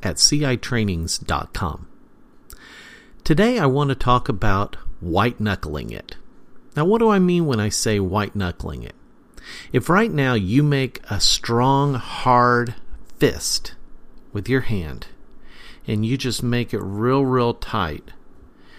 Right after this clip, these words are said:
the skin along the top of the knuckle sometimes will lighten up because of the pressure, causing white knuckles.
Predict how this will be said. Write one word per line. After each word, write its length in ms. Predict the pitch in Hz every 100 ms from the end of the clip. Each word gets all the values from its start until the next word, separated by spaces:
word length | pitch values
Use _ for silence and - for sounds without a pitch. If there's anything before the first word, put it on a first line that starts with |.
| - - - - -
the 120 | 110
skin 420 | 110 - 170 190 190
along 340 | 151 135 139
the 80 | 117
top 320 | - 127 127
of 80 | 104
the 60 |
knuckle 420 | 101 127 131 92 92
sometimes 920 | - 165 170 - 104 95 98 - - - - -
will 440 | 107 104 104 98 101 - - -
lighten 560 | 104 110 123 - 113 110
up 280 | 110 - - - -
because 460 | 101 - 113 92 -
of 80 | 87
the 80 |
pressure, 600 | 98 - 120 98 - - - - - - - - - - -
causing 640 | - 107 - 110 92 82
white 280 | 90 98 -
knuckles. 600 | 110 104 - - - -